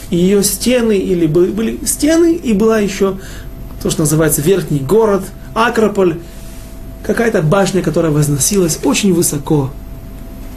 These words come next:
в небо, и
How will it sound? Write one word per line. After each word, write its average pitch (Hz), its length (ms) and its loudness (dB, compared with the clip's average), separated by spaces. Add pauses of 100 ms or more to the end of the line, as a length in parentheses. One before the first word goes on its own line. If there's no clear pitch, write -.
(1900)
в 160 200 2
небо, 220 320 6
и 214 380 4